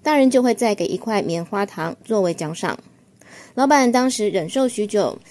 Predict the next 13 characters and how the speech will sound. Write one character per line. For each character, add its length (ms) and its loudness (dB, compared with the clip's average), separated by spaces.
在 160 -2
后 160 0
来 160 4
获 240 2
得 200 0
第 200 0
二 80 2
块 220 -4
棉 200 -6
花 160 -4
糖 180 -8
之 160 -4
后， 340 0